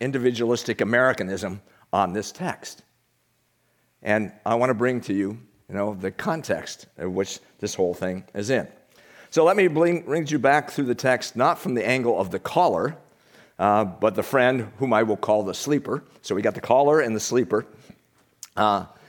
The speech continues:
and you will see, and this is an entirely different light. So Jesus introduces us to here the first of two rhetorical questions that he will ask in this text.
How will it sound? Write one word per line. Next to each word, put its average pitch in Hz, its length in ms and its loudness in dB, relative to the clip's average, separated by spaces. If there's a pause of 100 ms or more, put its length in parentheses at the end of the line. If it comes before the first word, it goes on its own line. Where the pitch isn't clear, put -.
(240)
and 117 240 2
you 117 80 2
will 117 120 0
see, 131 380 2
and - 100 -10
this 107 340 -2
is 101 120 -6
an 98 60 -8
entirely 101 400 0
different 92 260 -6
light. 92 200 2 (1040)
So 131 160 0
Jesus 185 600 -2 (220)
introduces 151 600 2
us 113 300 2
to 110 240 0
here 107 400 0 (160)
the 104 100 0
first 196 520 0
of 123 260 2
two 185 240 2
rhetorical 139 580 0
questions 113 480 -2
that 101 80 -2
he 113 100 -2
will 104 160 0
ask 98 360 -2
in 98 120 -6
this 87 100 -8
text. - 280 -6